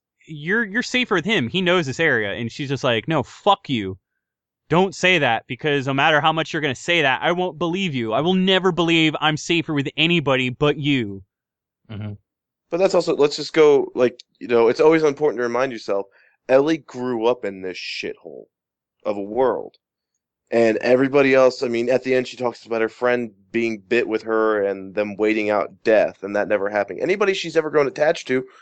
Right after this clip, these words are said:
Speaker 3: has abandoned her. Joel's the one who's been with her the longest. And despite everything else, she's just like, "I don't believe anything." Like you said, she doesn't believe anything she's, that anybody else will tell her because Joel's been the only consistent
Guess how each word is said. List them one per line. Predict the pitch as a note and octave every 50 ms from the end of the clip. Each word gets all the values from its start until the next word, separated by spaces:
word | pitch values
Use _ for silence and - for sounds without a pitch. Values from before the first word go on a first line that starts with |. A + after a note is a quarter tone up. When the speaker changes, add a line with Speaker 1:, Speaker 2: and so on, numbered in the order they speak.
| _ _ _ -
Speaker 3:
has | B2 B2+ C3
abandoned | C#3+ C3 C3+ C#3 D3+ D3+ C#3 A#2+ A2+
her. | G#2+ G#2+
Joel's | G#2 - A2 A2+ B2+ B2+
the | B2
one | A#2 A#2 A#2+
who's | A#2+ A2+ A2+
been | A#2+ A2+ A2
with | A2 A2+ A2
her | A2+ A2
the | G#2+
longest. | G2+ G#2+ A#2+ C#3 C#3+ A#2 G2+ F#2 A2 - - _ _ _ _ _ _ _ _ _ _ _ _ _ _ _
And | - A#2+ A#2+ A#2 A2+ A2+ A2+ A2 A2 G2+ G2 - _ _ _ _ _ _ _ _ _ - - -
despite | - B2+ B2+ B2+ - - C#3+ C3+ C3 C3+ C3
everything | C3 C3+ C#3 C3 C3+ C3 B2+
else, | C3 C#3+ C#3+ C3 C3 - - - _ _ _ -
she's | - - - - - - B2 B2 C3+ C3+ B2
just | - - B2+ B2 - - - _ _
like, | - A#2 A#2 A2+ - -
"I | - F#2 G#2+ G#2
don't | A2 A2 A2+ A#2 A2 _
believe | A#2 A#2+ B2 B2+ B2+
anything." | C3 B2+ C3+ C3
Like | A#2+ B2+ B2
you | C#3+ D3
said, | - C3 A2
she | - A#2
doesn't | A2+ A#2+ B2+ B2
believe | A#2+ B2 B2 A#2+
anything | A#2+ B2+ C3 C3 C#3 C3+
she's, | B2+ - C3+ C3 - - - _ _
that | - A2+ A2+
anybody | A#2+ B2+ B2+ C#3+ C#3+
else | C#3 C3+ C3
will | C#3 C3
tell | - D3+ F3+ F3+
her | C3+ C3 C#3+ - _ _ _ _ _ _ _ _ _ _ _ _ _
because | C#3 C#3 D#3+ D3 C#3
Joel's | C3 - A#2+ A#2 A#2+ B2+ B2+ B2+
been | B2+ B2+ B2+
the | B2+ C3 B2
only | G2+ A2+ A2+ A#2+ B2 C3+
consistent | C3 - C#3+ C#3+ - - A#2 A2+ - - B2 B2+ C#3